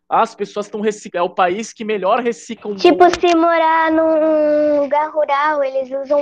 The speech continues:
Speaker 2: adubo.
Speaker 1: Isso, isso.
Speaker 2: Alguma coisa assim.
Speaker 1: Isso, legal, é legal. Eu acho que é um ponto que eu vou ver na próxima aula, na quinta-feira, de dar esse toque na galera. Porque quando a gente pensa na, nos,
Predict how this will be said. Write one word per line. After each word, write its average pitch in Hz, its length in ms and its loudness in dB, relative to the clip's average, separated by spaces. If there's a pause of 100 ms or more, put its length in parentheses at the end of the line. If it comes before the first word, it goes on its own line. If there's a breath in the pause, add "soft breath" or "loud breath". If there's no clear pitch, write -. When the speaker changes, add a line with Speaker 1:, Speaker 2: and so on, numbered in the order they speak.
Speaker 2:
adubo. 269 680 -4 (200)
Speaker 1:
Isso, 233 720 -4
isso. 254 320 -4
Speaker 2:
Alguma 294 240 2
coisa 285 340 0
assim. 277 680 -4
Speaker 1:
Isso, 214 560 -8
legal, 202 520 0
é 190 40 2
legal. 190 360 -2
Eu 190 100 0
acho 175 180 -6
que - 80 -10
é 202 40 -4
um 208 120 -10 (120)
ponto 202 320 -6
que - 80 -12
eu 190 60 -6
vou 196 120 -6
ver 190 140 -4
na 180 100 -2
próxima 175 400 -6
aula, 151 240 -2
na 147 80 -8
quinta-feira, 165 560 -10
de 175 80 -20
dar 185 100 -4
esse - 280 -12
toque 190 260 -6
na 196 100 -6
galera. 185 540 -2 (320 soft breath)
Porque 170 220 -16
quando 233 140 -8
a 226 40 -10
gente 208 220 -16
pensa 185 340 -8
na, 170 140 -6
nos, 160 260 -16